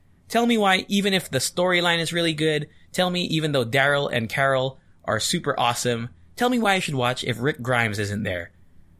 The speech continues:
I'm not gonna do it. I, I refuse. I refuse to watch that shit.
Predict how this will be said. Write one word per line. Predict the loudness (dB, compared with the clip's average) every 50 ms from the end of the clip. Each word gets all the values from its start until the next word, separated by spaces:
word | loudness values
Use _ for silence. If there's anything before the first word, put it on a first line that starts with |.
| -20 -20 -20 -20 -20 -20 -20 -10 -6 -4
I'm | -2 0
not | 0 0 2
gonna | 2 2 2
do | 0 0 -2 -4
it. | -6 -8 -10 -16 -20 -20 -20 -20 -20 -12 -6 -2
I, | 0 0 2
I | 2
refuse. | 2 2 0 0 0 0 0 2 2 2 0 -2 -6 -8 -6 -4
I | -2 -2
refuse | 0 0 0 0 0 0 0
to | -2 -2
watch | -2 -2 -2 -2 -2
that | -2 -2 -2
shit. | -2 0 0 -2 -4 -6